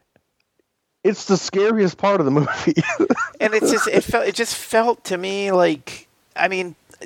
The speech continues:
Speaker 2: th-, you know, it, it just felt to me like they just were like, "Oh, let's just get Nicolas Cage." But they didn't really understand, like, what it is people like about watching movies with Nicolas Cage in it. So they just were
Speaker 1: Which is
Speaker 2: like,
Speaker 1: the
Speaker 2: "Well, let's
Speaker 1: crux
Speaker 2: just"
Speaker 1: for me, but yeah. <laughs>
Speaker 2: Yeah,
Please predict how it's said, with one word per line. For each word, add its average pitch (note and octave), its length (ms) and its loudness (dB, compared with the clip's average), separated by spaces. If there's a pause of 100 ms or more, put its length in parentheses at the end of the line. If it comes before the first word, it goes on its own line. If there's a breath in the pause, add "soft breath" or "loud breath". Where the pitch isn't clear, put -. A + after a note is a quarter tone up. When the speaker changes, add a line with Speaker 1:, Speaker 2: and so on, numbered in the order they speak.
(120)
Speaker 2:
th-, - 160 -8
you G#3 100 2
know, G3+ 120 4
it, F#3+ 180 0
it G2+ 320 -6
just - 160 -4
felt G3+ 180 -2
to F#3 80 -10
me F#3+ 160 -2
like E3+ 220 2
they D#3+ 140 4
just D3 220 -6
were D#3 120 -2
like, C#3 320 -2
"Oh, E3 180 4
let's D3 160 0
just - 140 -6
get E3 140 2
Nicolas C3+ 340 -2
Cage." C#3 480 0 (260 loud breath)
But - 100 -10
they F#3+ 60 2
didn't G3+ 140 2
really G3 180 0
understand, E3+ 380 -4
like, C#3+ 140 -2
what C#3+ 280 0
it D3 80 -4
is C3+ 140 -4
people C#3 320 0
like C3 260 2
about A2 260 2
watching A2 400 0
movies G#2+ 400 -6
with G#2 200 -8
Nicolas G#2 340 -4
Cage A3 400 2
in - 140 -4
it. - 200 -4 (260 loud breath)
So - 120 0
they D3+ 140 6
just D3+ 160 -2
were E3+ 60 -2
Speaker 1:
Which D#3 60 0
is D#3 40 0
Speaker 2:
like, D#3+ 80 2
Speaker 1:
the C3+ 80 -10
Speaker 2:
"Well, C3+ 120 0
let's A2+ 140 -4
Speaker 1:
crux - 140 -8
Speaker 2:
just" - 20 -20 (320)
Speaker 1:
for B2+ 100 4
me, A#2+ 340 2 (100)
but A2 120 2
yeah. G2+ 260 2 (200 loud breath)
<laughs> - 260 -2
Speaker 2:
Yeah, - 160 2